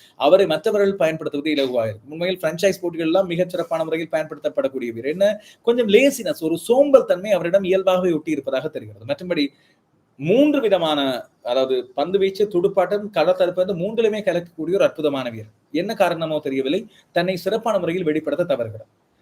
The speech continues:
இங்கிலாந்து சீரிஸுக்கு அப்புறம் என்ன மேட்ச் ஸ்ரீலங்காவுக்கு? நியூசிலாந்துக்கு எதிரான தொடர் இருக்கிறது. நான் விரிவாக அந்த தொடரை பற்றி உங்களுக்கான விளக்கங்களை தந்திருக்கேன். நீங்க ஏ ஆர் Blues and ஸ்போர்ட்ஸுக்கு போனா Facebook பக்கத்திலே தனியாக அங்கே பதிவிடப்பட்டிருக்கிறது.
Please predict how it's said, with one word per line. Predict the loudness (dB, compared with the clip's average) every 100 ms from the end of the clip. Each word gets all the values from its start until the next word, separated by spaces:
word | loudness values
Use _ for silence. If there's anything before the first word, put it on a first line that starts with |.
| _ _
இங்கிலாந்து | 2 6 4 4
சீரிஸுக்கு | -2 -2 2 2
அப்புறம் | 2 -2
என்ன | -2 0 -2
மேட்ச் | -2 -4
ஸ்ரீலங்காவுக்கு? | -4 -2 -2 -2 -2 -4 -2
நியூசிலாந்துக்கு | -4 -2 0 0 -2
எதிரான | 0 2 0
தொடர் | -4 -6
இருக்கிறது. | -10 -12 -14
நான் | -6 -4
விரிவாக | 0 0 0 -2
அந்த | -4
தொடரை | -2 0 -2
பற்றி | -4 -4
உங்களுக்கான | -4 -4 -4 -4
விளக்கங்களை | -4 -2 -2 -2
தந்திருக்கேன். | -4 -6 -6 -6
நீங்க | -4 -2
ஏ | 0
ஆர் | 0
Blues | 0 -4 -6
and | -4
ஸ்போர்ட்ஸுக்கு | 0 0 -2 -8
போனா | -6 -4 -6 -8 _
Facebook | 0 0 0
பக்கத்திலே | -2 -2 -4 -6 -8 _
தனியாக | -2 0 2 0
அங்கே | 0 0
பதிவிடப்பட்டிருக்கிறது. | 2 2 -2 -6 -12 -16